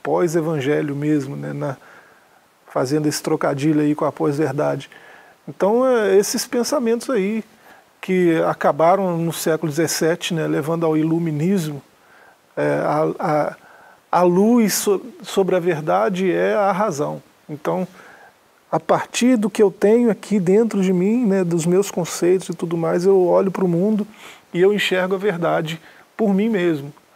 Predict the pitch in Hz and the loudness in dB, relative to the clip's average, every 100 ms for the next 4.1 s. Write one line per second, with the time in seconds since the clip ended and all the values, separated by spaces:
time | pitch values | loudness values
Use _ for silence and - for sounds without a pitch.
0 | _ _ - _ - 147 143 165 175 175 | _ _ -20 _ -10 -6 -4 -4 -4 -4
1 | 185 175 160 202 _ _ _ _ _ _ | -8 -8 -8 -10 _ _ _ _ _ _
2 | _ - 196 202 - 233 220 143 175 214 | _ -2 0 0 -2 0 0 2 0 0
3 | 190 165 - _ _ _ _ _ - 165 | -2 -6 -10 _ _ _ _ _ -6 -2
4 | 185 | -2